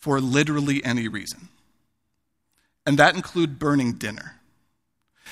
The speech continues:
And I, I word it that way on purpose, that a man could divorce his wife, and the reason why is because this culture was highly patriarchal. It was very male-dominated, and women in marriages did not have a lot of agency. So they were not gonna be the ones to be pursuing divorce.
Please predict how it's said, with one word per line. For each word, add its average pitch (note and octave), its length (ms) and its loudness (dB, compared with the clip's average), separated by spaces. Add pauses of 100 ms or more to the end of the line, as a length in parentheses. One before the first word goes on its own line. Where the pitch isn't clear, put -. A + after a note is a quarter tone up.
(140)
And F#3+ 120 6
I, F3+ 160 8
I E3+ 120 6
word A3 260 4
it G3+ 80 -4
that F#3 140 4
way E3 140 4
on D#3 120 4
purpose, A3 520 0 (120)
that D#3+ 180 4
a D#3 60 2
man D3 480 2
could F3 160 -2
divorce D3+ 320 0
his D3 140 -2
wife, C#3 260 2
and D#3+ 80 -2
the D3+ 40 0
reason D3+ 220 2
why D3 160 4
is D#3+ 100 0
because D3 240 -4
this D3 180 -4
culture D3+ 340 -4
was C3+ 260 2
highly D3+ 280 -2
patriarchal. C#3+ 680 -2 (500)
It - 60 -4
was C3+ 280 0
very D3 380 4
male-dominated, D3+ 840 2
and C#3 180 2
women D#3+ 300 4
in C#3+ 160 4
marriages C#3 360 0
did B2+ 100 -12
not C3+ 180 4
have C3+ 200 0
a C#3 40 -2
lot B2 180 2
of - 120 -8
agency. A#2+ 680 -6 (460)
So D#3 120 0
they D#3 180 4
were G3 140 4
not E3 260 6
gonna E3 140 0
be D#3 180 0
the C#3+ 100 -2
ones D3 420 4
to - 80 -12
be C#3+ 100 0
pursuing C3+ 500 0
divorce. A2+ 600 -8